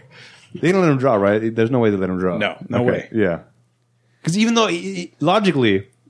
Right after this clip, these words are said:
Speaker 1: he would be the choice, 'cause he
Speaker 2: Mm-hmm.
Speaker 1: wants to die.
Speaker 2: Mm-hmm.
Speaker 1: But he's also crazy as hell, so you can't trust him with that. Yeah.
Speaker 2: So Bruce Willis tells Ben Affleck, "All right, I'll walk him out." So they walk him down, and they go down the little elevator.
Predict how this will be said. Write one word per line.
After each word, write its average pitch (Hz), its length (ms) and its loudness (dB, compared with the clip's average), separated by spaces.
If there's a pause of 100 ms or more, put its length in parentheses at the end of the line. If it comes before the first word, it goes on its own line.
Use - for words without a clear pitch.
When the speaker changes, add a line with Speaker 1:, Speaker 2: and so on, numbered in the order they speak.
(180)
Speaker 1:
he 170 120 0
would 165 100 2
be 151 60 0
the 135 80 2
choice, 123 380 -2
'cause 120 100 0
he 151 60 2
Speaker 2:
Mm-hmm. 127 100 4
Speaker 1:
wants 131 260 2
to - 60 -4
die. 107 260 0 (140)
Speaker 2:
Mm-hmm. 113 220 -8 (500)
Speaker 1:
But 151 300 0
he's 147 100 2
also 147 160 0
crazy 135 300 0
as 123 60 0
hell, 113 220 2
so 113 140 0
you 104 180 2
can't 117 400 -2
trust 120 300 0
him 104 80 -2
with 92 120 -2
that. 85 260 -2 (1080)
Yeah. 92 280 -2 (720)
Speaker 2:
So 117 100 -2
Bruce 131 320 2
Willis 131 480 0 (220)
tells 120 400 0
Ben 113 180 0
Affleck, 110 400 -2
"All 107 60 0
right, 98 240 -2 (260)
I'll 117 160 -2
walk 113 240 2
him 104 80 -4
out." 95 220 -8 (240)
So 107 140 -6
they 107 100 0
walk 110 280 0
him 113 120 -2
down, 110 440 -2 (400)
and 107 120 -4
they 98 40 -2
go 110 140 4
down 113 180 0
the 107 100 0
little 107 300 0
elevator. 107 640 0